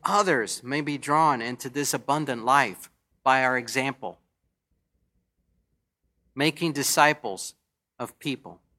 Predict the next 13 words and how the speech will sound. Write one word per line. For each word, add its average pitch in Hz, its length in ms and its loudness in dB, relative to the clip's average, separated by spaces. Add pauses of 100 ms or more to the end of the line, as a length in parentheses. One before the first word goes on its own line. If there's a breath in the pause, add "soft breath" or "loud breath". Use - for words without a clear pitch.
(600)
to 127 100 -6
live 139 340 2
like 123 280 -2
Jesus, 143 540 0 (280)
love 165 320 10
like 131 260 2
Jesus, 120 640 -4 (1040)
and 120 180 -8
do 117 380 -4 (380)
what 104 240 -8
Jes-, 104 260 -8 (120)
Jesus 98 420 -10
did. 95 320 -10